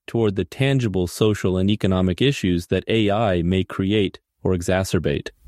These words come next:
Chiang emphasizes the need for regulatory oversight to ensure A I doesn't unintentionally serve as a tool to avoid responsibility while perpetuating inequities and injustices.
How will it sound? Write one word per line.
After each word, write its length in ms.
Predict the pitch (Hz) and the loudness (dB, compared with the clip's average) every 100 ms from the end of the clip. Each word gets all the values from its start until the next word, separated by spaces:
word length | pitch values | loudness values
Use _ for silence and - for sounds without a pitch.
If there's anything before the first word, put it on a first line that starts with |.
| - - - - - - - | -16 -14 -14 -12 -14 -16 -20
Chiang 380 | - 101 104 110 | -4 0 0 2
emphasizes 680 | 98 92 95 101 95 92 90 | 0 -2 -2 2 2 0 -2
the 100 | 90 | 0
need 360 | 90 95 98 95 | 2 2 2 0
for 140 | 90 | 0
regulatory 680 | 90 92 98 92 101 95 - | 0 0 0 0 0 0 0
oversight 640 | 101 101 90 - 80 80 | 0 0 -2 0 0 0
to 120 | 101 | 0
ensure 340 | 95 - 101 98 | -2 0 -2 0
A 180 | 107 110 | 0 0
I 220 | 110 117 | 2 0
doesn't 280 | 101 98 98 | 0 -2 -2
unintentionally 720 | 95 104 101 107 104 - 92 | 0 0 0 0 -2 0 0
serve 460 | 87 120 110 90 87 | 0 -2 0 0 -2
as 100 | 87 | -2
a 60 | |
tool 540 | 87 - 127 101 82 - _ _ | -4 -2 0 2 0 -4 _ _
to 100 | - | -2
avoid 320 | 101 95 104 98 | -2 0 0 0
responsibility 800 | 95 - 101 - 90 101 92 | -2 -2 -2 0 0 2 2
while 160 | 90 85 | 0 0
perpetuating 760 | - 85 101 - 101 92 85 92 | -2 0 -2 0 0 0 0 0
inequities 640 | 95 98 - 87 85 82 | 0 0 0 0 0 0
and 120 | 90 | 0
injustices. 840 | 90 87 87 - 85 - - - | 0 2 0 0 -2 0 0 -2